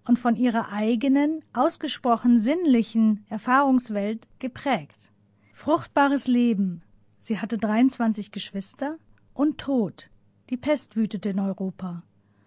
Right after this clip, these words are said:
Blut des enthaupteten Verbrechers,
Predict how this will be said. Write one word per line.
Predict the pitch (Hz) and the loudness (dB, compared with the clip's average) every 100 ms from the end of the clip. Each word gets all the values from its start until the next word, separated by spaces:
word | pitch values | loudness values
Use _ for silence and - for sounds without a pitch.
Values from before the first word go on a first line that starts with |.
| _ _ _ _ | _ _ _ _
Blut | 254 311 269 - - - _ _ _ _ _ | 2 4 2 -2 -10 -20 _ _ _ _ _
des | - - | -10 -6
enthaupteten | 202 - 233 247 285 - 247 | -6 0 0 0 -4 0 0
Verbrechers, | 240 220 226 220 226 269 269 - | 0 -2 0 -2 -2 -2 -2 -6